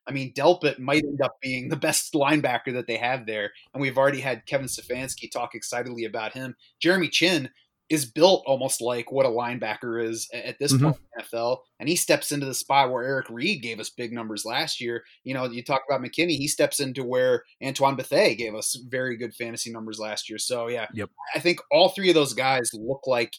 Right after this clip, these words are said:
Speaker 1: instant fantasy starters to me.
Speaker 2: Yeah, I, I, I think so too. I think you, from a, from a redraft standpoint, I think those are all draftable guys. I mean, even looking at, you know, A D P can kind of be a little unreliable, I'll be honest, but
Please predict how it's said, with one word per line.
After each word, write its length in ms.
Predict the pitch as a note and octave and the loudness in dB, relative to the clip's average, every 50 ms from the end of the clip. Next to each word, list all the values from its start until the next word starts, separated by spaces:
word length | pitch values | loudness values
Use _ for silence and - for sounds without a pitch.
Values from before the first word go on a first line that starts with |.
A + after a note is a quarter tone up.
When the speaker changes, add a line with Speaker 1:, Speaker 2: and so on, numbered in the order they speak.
| _ | _
Speaker 1:
instant 420 | - C3+ C#3+ C#3 - - A#2+ G#2 - | -6 -4 -2 -2 -2 -2 -4 -8 -8
fantasy 380 | - A2 A2 A2+ A2 - - | -10 -10 -8 -6 -8 -8 -6
starters 420 | - - G#2+ G2 F#2 G2+ E2+ - - | -6 -8 -8 -10 -14 -14 -14 -14 -14
to 80 | - G2+ | -16 -16
me. 100 | F#2+ F#2+ G2+ _ _ _ _ _ _ _ _ - G#2+ | -20 -20 -20 _ _ _ _ _ _ _ _ -12 -6
Speaker 2:
Yeah, 220 | A#2+ A#2+ A2+ G#2+ | -4 -2 0 0
I, 160 | G2 F#2+ G#2 G2+ - | 0 -2 -2 -6 -6
I, 160 | - A#2+ A#2+ A#2+ - | -6 -6 -6 -6 -6
I 80 | A#2 A2 | -8 -8
think 220 | - - G#2+ G2 | -8 -10 -8 -8
so 160 | - G#2+ G2 | -8 -8 -8
too. 320 | - - - - G#2+ G2 F#2+ | -10 -12 -10 -8 -8 -8 -8
I 60 | F#2 | -10
think 180 | - G2+ F2 | -10 -12 -12
you, 200 | G2+ G#2 G#2 - | -10 -10 -12 -12
from 220 | G#2 - A2+ G#2 G#2 | -12 -10 -10 -8 -8
a, 160 | G2+ F#2+ F2 | -10 -10 -12
from 160 | - A2 G2+ | -10 -10 -10
a 60 | F#2+ | -8
redraft 400 | F#2 F#2+ G#2 A2+ G#2+ B2 B2 A#2+ | -8 -8 -8 -6 -4 -4 -4 -4
standpoint, 500 | - - C3 B2+ B2 - - B2+ B2+ A#2+ - | -4 -6 -6 -6 -6 -6 -6 -6 -8 -8 -8
I 60 | G#2 | -10
think 200 | G2 - A#2 G2+ | -8 -6 -6 -6
those 180 | - A2 G#2+ G#2 | -6 -8 -8 -8
are 100 | F#2 - - | -10 -10 -10
all 240 | - G#2 G#2 A2 G#2+ | -10 -8 -8 -8 -8
draftable 480 | - G#2+ G#2 A2 - - A#2 G#2+ G#2+ G2+ | -8 -8 -8 -8 -6 -6 -6 -6 -6 -6
guys. 420 | G#2 F#2 G2 G#2 A2+ A#2 - - _ _ - - - _ _ - | -6 -6 -6 -6 -6 -6 -8 -10 _ _ -20 -20 -20 _ _ -12
I 60 | A2+ | -10
mean, 160 | A#2 A#2 A2+ A#2 | -8 -6 -4 -4
even 240 | A#2+ A#2+ C3+ B2+ A#2 | -4 -4 -4 -4 -4
looking 380 | B2 B2 - C3 B2 A#2+ A#2 - | -6 -6 -8 -8 -10 -10 -10 -12
at, 240 | A2 A2+ A2 G#2 - _ _ _ _ _ _ - | -14 -14 -14 -14 -16 _ _ _ _ _ _ -8
you 100 | C3+ B2 | -6 -2
know, 140 | G#2+ G#2 G#2 - | 0 0 0 2
A 140 | B2+ C#3 | 2 2
D 120 | C3+ C#3+ B2 | 4 2 2
P 200 | - - C#3 B2 | 2 2 0 0
can 200 | - - B2+ B2 | 0 -4 -8 -2
kind 240 | - D#3 C#3 B2 C3 | 2 4 4 4 4
of 80 | B2 | 2
be 280 | B2 B2+ B2 A#2+ B2 B2 - - | 2 2 0 0 0 -2 -4 -6
a 60 | C3+ | -6
little 420 | C3+ C#3 C#3+ D3 D3+ C#3+ D3 D3 D3 | -6 -2 2 4 4 6 6 6 4
unreliable, 580 | D3 C#3+ C#3+ C#3 C3+ C#3 C#3 C#3+ C#3 C#3 C3+ | 4 4 4 2 2 2 2 2 2 2 2
I'll 80 | C3+ C3 | 2 0
be 140 | B2+ C3+ B2+ | 0 0 -2
honest, 360 | B2 B2+ C3 C3+ B2+ - - | 0 0 -2 -2 -4 -4 -4
but 180 | A#2 A2 A2 | -6 -6 -8